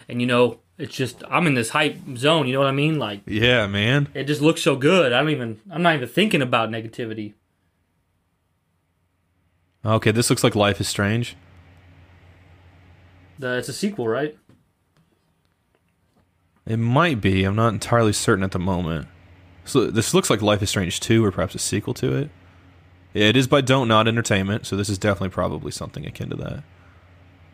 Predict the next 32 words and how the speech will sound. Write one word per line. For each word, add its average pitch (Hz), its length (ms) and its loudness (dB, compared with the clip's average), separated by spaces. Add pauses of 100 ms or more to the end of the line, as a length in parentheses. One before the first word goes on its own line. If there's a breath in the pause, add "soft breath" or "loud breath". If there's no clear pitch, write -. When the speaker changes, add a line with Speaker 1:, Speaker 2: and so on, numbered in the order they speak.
(920)
Speaker 1:
See, 160 220 2
I 156 60 4
think 190 200 0
it's 156 140 2
smart. 165 280 4
I 139 60 4
know, 160 300 2
I 143 80 -2
know 147 140 2
some 151 220 0
people, 139 600 2
I'm 123 80 -4
hearing 131 160 0
some 131 120 0
people 120 200 -4
say, 120 240 2
"Hey, 123 160 6
I 120 40 6
wanted 117 280 2
to - 60 -4
see 120 120 0
more 117 280 2
Halo," 113 540 2
and 147 120 -6
even 123 160 0
I 120 100 4
said 120 200 0
that 117 120 2
as 110 140 0
it 110 60 2
ended, 110 260 0
but 104 200 0